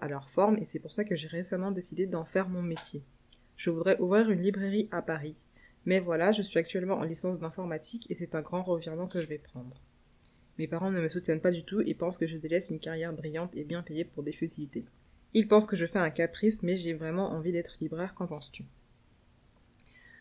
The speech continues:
Euh, chère personne anonyme, je suis désolée, je n'en pense rien, dans le sens où je suis pas sûre qu'informatique ce soit forcément bien payé. Je pense que ça dépend des institutions.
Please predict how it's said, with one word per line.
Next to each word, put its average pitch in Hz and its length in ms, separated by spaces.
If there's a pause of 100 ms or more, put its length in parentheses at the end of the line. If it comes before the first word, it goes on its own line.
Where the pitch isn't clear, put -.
(120)
Euh, 165 160
chère 226 240
personne 220 240
anonyme, 196 420
je 180 560
suis - 180
désolée, 202 300
je 220 120
n'en 175 140
pense 185 460
rien, 185 460 (320)
dans 180 100
le 175 60
sens 220 400
où 196 80
je 190 100
suis - 80
pas 208 220
sûre 233 200
qu'informatique 202 640
ce 196 160
soit 185 240
forcément 180 540
bien 175 240
payé. 175 380
Je - 140
pense 196 200
que 196 60
ça 170 120
dépend 170 240
des 175 140
institutions. 165 600